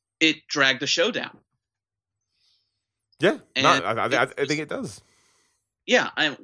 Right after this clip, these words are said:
Speaker 1: what was it? The year before, Seth Rollins cashed in and won the title. That was a feel-good moment. I loved that moment. That was great.
Speaker 2: Yeah.
Speaker 1: That's thirty-one. What was that, four years ago?
Speaker 2: <laughs> Yeah,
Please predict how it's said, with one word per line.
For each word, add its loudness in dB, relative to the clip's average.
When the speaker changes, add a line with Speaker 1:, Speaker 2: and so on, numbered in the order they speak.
Speaker 1:
what -4
was -2
it? 0
The 0
year 4
before, 0
Seth 2
Rollins 0
cashed 2
in 2
and -2
won 0
the -2
title. 0
That 4
was -2
a -2
feel-good -8
moment. -4
I 2
loved -2
that -2
moment. -6
That 2
was -6
great. 0
Speaker 2:
Yeah. -2
Speaker 1:
That's -2
thirty-one. 0
What -2
was -6
that, -6
four -2
years 0
ago? 0
Speaker 2:
<laughs> -18
Yeah, -8